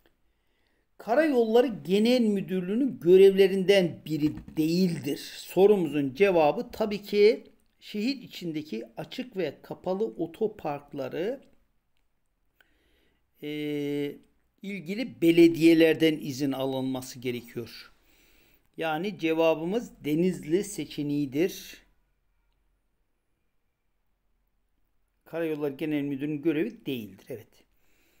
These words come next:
On ikinci sorumuz. On ikinci sorumuz yine tehlike uyarı işaretlerinden. Evet, tehlike uyarı işaretleri ve trafik tanzim işaretleri. Arkadaşlar,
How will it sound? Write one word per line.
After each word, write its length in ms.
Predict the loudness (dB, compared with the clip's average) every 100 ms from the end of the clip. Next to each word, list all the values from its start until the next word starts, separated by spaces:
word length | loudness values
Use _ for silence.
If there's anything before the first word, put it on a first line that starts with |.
| _ _ -4
On 120 | -4
ikinci 340 | -4 -6 -6
sorumuz. 640 | 2 4 6 6 6 2 -8
On 140 | -4 -2
ikinci 320 | -2 -8 -4
sorumuz 520 | 2 2 2 -2 -4
yine 540 | -8 -2 2 4 2 0
tehlike 420 | -2 -2 2 2
uyarı 400 | 4 2 4 4
işaretlerinden. 1080 | 2 -4 0 0 0 -4 -4 -2 0 0 -2 -12 -20 _ _ _ -2
Evet, 260 | 2 2 2
tehlike 380 | 0 0 0 -2
uyarı 340 | 2 4 4
işaretleri 600 | 2 4 4 2 -4 0
ve 160 | 0 0
trafik 420 | -8 -6 -12 -8
tanzim 440 | -4 -4 -4 -6
işaretleri. 880 | -6 0 0 0 -2 0 2 2 -2 -18 -20 -20 -20 _ -6
Arkadaşlar, 540 | -2 -2 0 0 0